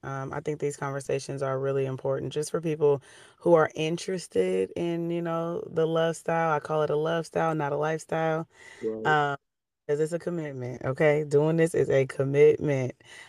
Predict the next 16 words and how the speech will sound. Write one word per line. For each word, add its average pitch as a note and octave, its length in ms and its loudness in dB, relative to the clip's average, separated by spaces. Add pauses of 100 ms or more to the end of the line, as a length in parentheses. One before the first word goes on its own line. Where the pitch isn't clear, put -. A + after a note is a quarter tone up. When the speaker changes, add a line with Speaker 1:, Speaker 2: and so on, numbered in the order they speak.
(120)
Speaker 1:
Uh, C#3+ 200 2
but C#3+ 240 2
thank E3+ 260 2
you C#3 160 -2
for C#3+ 160 -6
sharing C#3 300 -6
space. C#3 320 -4
This E3 200 0
summer, B3 880 -6
I E3 140 -4
actually E3+ 220 0
have D#3+ 160 0
some E3 180 -4
things D3+ 280 -4
going D3+ 240 0
on. D#3 300 -2